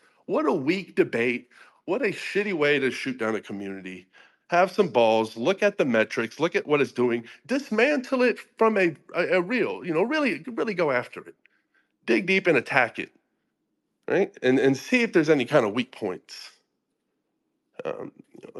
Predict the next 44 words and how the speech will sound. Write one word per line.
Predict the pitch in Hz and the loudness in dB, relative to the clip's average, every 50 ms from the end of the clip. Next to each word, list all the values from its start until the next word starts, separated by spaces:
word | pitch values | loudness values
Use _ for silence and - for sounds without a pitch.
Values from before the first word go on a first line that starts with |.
| - - | -10 -4
and, | 123 117 113 113 113 - - - | -2 0 0 0 -2 -2 -4 2
and | - 160 170 | 4 4 4
if | 170 165 | 6 4
there | - 190 202 226 | 4 6 6 6
are, | 240 254 254 247 | 6 4 2 0
then | 214 214 214 233 | -2 -2 -4 -2
yeah, | 269 285 156 104 101 | -2 -2 -2 -4 -6
that's | 113 131 127 - | -10 -12 -12 -10
great. | - 156 202 226 - - - | -8 -8 -6 -6 -6 -10 -10
We | 101 110 | -10 -8
wanna | 117 117 123 127 | -6 -6 -6 -4
know | 127 135 127 | -4 -4 -6
the, | 127 - 127 | -6 -6 -8
what, | 120 113 - - | -8 -8 -6 -8
what | 120 131 131 | -10 -8 -6
they | 127 120 143 | -6 -4 -4
are, | 160 160 107 92 80 | -4 -4 -4 -8 -10
but | - 95 90 - _ _ _ _ _ _ _ _ _ _ _ _ _ _ _ _ _ _ _ _ _ - _ _ - - - - _ - | -12 -14 -14 -14 _ _ _ _ _ _ _ _ _ _ _ _ _ _ _ _ _ _ _ _ _ -20 _ _ -20 -20 -20 -20 _ -6
at | 107 113 127 | -2 -2 0
least | 147 180 220 202 - - - - - _ _ _ _ _ _ _ _ _ _ _ _ _ _ _ _ | 2 0 0 -2 -6 -12 -20 -20 -20 _ _ _ _ _ _ _ _ _ _ _ _ _ _ _ _
give | - 160 170 170 | -2 0 0 0
us | 160 - | -2 -6
a | 123 101 | -10 -14
shot, | - - - 131 123 110 - - | -14 -8 -4 -2 -2 -2 -4 -6
in | 92 | -12
my | 98 98 98 | -12 -12 -12
opinion. | 95 - - 92 92 92 92 | -12 -14 -18 -14 -14 -12 -10
We've | 98 127 151 | -10 -10 -2
done | 147 160 139 107 | -2 -2 -2 -2
a | 98 98 | -4 -4
lot. | 101 104 98 - - _ _ _ _ _ _ _ _ _ _ _ _ _ _ _ _ _ | -4 -4 -4 -4 -8 _ _ _ _ _ _ _ _ _ _ _ _ _ _ _ _ _
Struggling | - - - - 143 156 156 170 160 156 | -18 -10 2 4 4 4 4 2 -2 0
through | 147 160 156 | 2 2 2
the | 143 139 | 4 2
bear | 123 143 131 139 131 | 4 4 4 4 4
market, | 131 131 123 120 - - 127 - | 4 2 2 2 0 -2 -4 -2
most | 107 110 131 131 131 - | 2 2 2 2 0 -4
people | - 127 117 113 110 107 | -10 -10 -6 -6 -4 -2
have, | 110 110 107 110 107 104 | 0 0 0 0 -2 -4
and, | 101 104 101 95 - - | -8 -10 -10 -12 -14 -14
you | 95 95 | -12 -12
know, | 90 78 85 _ _ _ _ _ _ _ _ _ _ _ _ _ - | -12 -12 -14 _ _ _ _ _ _ _ _ _ _ _ _ _ 0
most | 113 123 123 - - | 0 0 0 0 0
projects, | 127 123 120 117 107 123 120 113 113 - - | 2 2 2 2 2 -2 -4 -4 -4 -10 -20